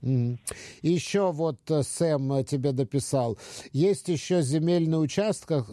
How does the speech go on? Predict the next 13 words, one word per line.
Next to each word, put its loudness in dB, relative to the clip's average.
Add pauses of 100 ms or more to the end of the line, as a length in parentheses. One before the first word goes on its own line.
участок, 0
с -14
которым 2
нечего 0
делать, 2
земля 2
колхозная, 0
и 2
дают 0
раз 2
в -6
год 0
продукты. 0